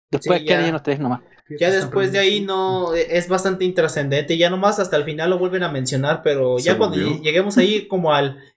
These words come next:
Speaker 3: Bueno,
Speaker 2: epílogo, es cuando
Speaker 3: De hecho, yo, yo quiero decir algo que me gustó mucho precisamente que vemos desde ahorita. Smile se ha vuelto tan bueno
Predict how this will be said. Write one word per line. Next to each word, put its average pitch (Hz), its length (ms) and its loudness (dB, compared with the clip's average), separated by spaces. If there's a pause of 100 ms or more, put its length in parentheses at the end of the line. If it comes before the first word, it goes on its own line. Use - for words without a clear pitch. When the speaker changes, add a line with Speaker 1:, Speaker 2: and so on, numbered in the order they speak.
(120)
Speaker 3:
Bueno, 160 160 0
Speaker 2:
epílogo, 202 640 0 (320)
es 151 200 0
cuando 131 500 0 (280)
Speaker 3:
De 151 100 -2
hecho, 220 240 0
yo, 202 200 -2
yo 180 160 0
quiero 202 160 0
decir 165 400 0
algo 170 140 0
que 165 120 -4
me 135 160 0
gustó 120 260 -2
mucho 143 300 -2
precisamente 135 540 0
que 135 80 0 (140)
vemos 131 340 0
desde 117 280 -2
ahorita. 120 340 -6 (540)
Smile 190 320 4
se 233 100 -6
ha 220 40 -4
vuelto 220 220 0
tan 156 200 2
bueno 139 380 -2